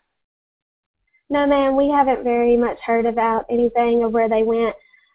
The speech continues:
We actually, and we couldn't put notes in one that I did with.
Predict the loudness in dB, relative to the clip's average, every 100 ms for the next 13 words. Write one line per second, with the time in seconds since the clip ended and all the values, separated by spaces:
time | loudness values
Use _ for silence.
0 | _ _ _ -2 0 2 2 0 0 -4
1 | _ -4 -4 -2 2 2 4 2 -2 -8
2 | _ _ -2 0 2 0 -2 _ _ _
3 | _ -2 2 2 2 0 0 2 2 0
4 | -2 -4 -2 0 -2 -2 -6 -6 -8 -10
5 | _ _ _ _ _ _ _ _ _ _
6 | _ _ _ -8 -4 -4 -2 -4 -2 -2
7 | -4 -6 -10 -14 _ _ _ _ _ _
8 | _ -8 -8